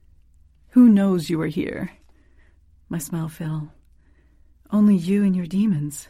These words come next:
I said. Thank the goddess he couldn't properly ask a question. "All you have to do is leave me on the national road with the gear I came with, and you'll be perfectly safe." He made a derisive sound.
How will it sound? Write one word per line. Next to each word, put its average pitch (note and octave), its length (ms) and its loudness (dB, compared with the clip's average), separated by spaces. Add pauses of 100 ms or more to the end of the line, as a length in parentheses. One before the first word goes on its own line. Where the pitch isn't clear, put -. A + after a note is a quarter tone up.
(120)
I E3+ 120 -10
said. D#3 360 -12 (840)
Thank A#3 240 -4
the G#3 100 -6
goddess D#3 520 -6
he G3 180 -4
couldn't G#3+ 360 0
properly F3+ 520 -6
ask F3+ 260 -4
a D#3 60 -6
question. - 540 -6 (1040)
"All A3 180 0
you A#3+ 220 2
have A#3 240 -6
to A#3+ 80 -2
do B3 200 2
is G3+ 200 -2
leave A3 240 0
me A3+ 120 2
on A3+ 140 0
the G#3+ 80 0
national G#3+ 420 -2
road A3+ 380 -2
with G#3 140 -4
the F#3 60 -4
gear A3+ 220 -2
I A3 120 -2
came B3 360 0
with, G3 260 -2
and F3 140 -2 (340)
you'll C4 180 0
be G#3+ 100 -2
perfectly B3+ 480 -2
safe." C#4 580 -6 (1400)
He - 160 -2
made G3 240 4
a F3 60 -2
derisive D#3 480 -6
sound. - 480 -8